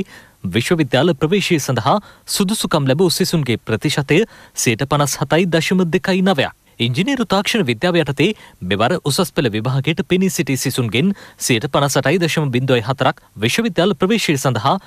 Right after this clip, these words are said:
සුදුසුකම් ලබා තිබෙනවා. ජෛව තාක්ෂණ විෂය ධාරාව යටතේ සුදුසුකම් ලැබූ ප්‍රතිශතය සියයට හැට හතරයි දශම තුනයි තුනක්. විද්‍යා හා ගණිත අධ්‍යාපනය වැඩි දියුණු කිරීම සඳහා නවීන තාක්ෂණයේ පන්ති කාමරවලට හඳුන්වා දීමේ විශේෂ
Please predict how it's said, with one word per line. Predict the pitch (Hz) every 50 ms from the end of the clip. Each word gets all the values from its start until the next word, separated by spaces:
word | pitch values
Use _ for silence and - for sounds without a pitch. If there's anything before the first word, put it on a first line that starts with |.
| - _
සුදුසුකම් | - - - 196 170 190 190 - - 185 180 190
ලබා | 196 156 127 123 113
තිබෙනවා. | - 131 131 117 117 110 113 87 - _ _ -
ජෛව | 98 90 107 104 87 98
තාක්ෂණ | - 120 120 117 - - 120 98
විෂය | 104 107 - 127
ධාරාව | 107 110 113 110 110 104 107
යටතේ | 107 - - - 120 147 196 - - - - - -
සුදුසුකම් | - - - 202 170 165 160 - - - 165 135 127
ලැබූ | 123 123 127 113 -
ප්‍රතිශතය | - - 180 - 208 - - 147 - - 107 123 131 - - - - -
සියයට | - - 143 123 120 156
හැට | 160 139 160 139 151
හතරයි | 151 143 - 127 151 180 185
දශම | 160 170 - - 180 180
තුනයි | - - 208 180 180 180 170
තුනක්. | - - 156 104 - - _ _ _ _ _ -
විද්‍යා | 98 90 120 127 - - 277 277 220
හා | - 185 196 214
ගණිත | 175 - 120 131 185 202 - 175 -
අධ්‍යාපනය | - 147 139 127 135 135 120 - 123 120 165 233 226 - - - - - 92
වැඩි | 87 110 123 170 185
දියුණු | 190 196 156 143 139
කිරීම | - - 120 110 101 98
සඳහා | - - 120 107 117 - 175 208 202 - - - - -
නවීන | 104 104 113 143 233 247 220
තාක්ෂණයේ | - - 156 - - - - 160 208 226 196
පන්ති | - 165 170 170 - -
කාමරවලට | 170 160 147 156 160 185 196 196 185 - 175
හඳුන්වා | 143 135 214 220 269 247 - 175 160 143
දීමේ | - 151 139 160 220 247 - - - - - - 98 87
විශේෂ | 82 110 - - 233 233 -